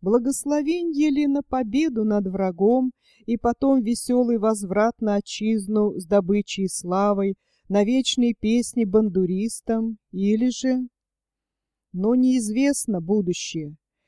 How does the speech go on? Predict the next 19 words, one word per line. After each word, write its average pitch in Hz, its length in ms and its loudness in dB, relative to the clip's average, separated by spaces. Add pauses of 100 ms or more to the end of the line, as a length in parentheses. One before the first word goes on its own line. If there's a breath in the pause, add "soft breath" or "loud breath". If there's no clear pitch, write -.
(160)
и 233 220 0
стоит 269 520 2
оно 285 220 4
пред 277 240 -2
человеком, 269 840 0
подобно 247 500 2
осеннему 285 600 2
туману, 247 760 2
поднявшемуся 196 960 -2
из 214 140 -2
болот. 233 400 0 (800)
Безумно 269 520 6
летают 208 540 4
в 175 80 -12
нём 185 300 -2
вверх 185 360 0
и 185 60 2
вниз, 233 500 -2
черкая 202 540 0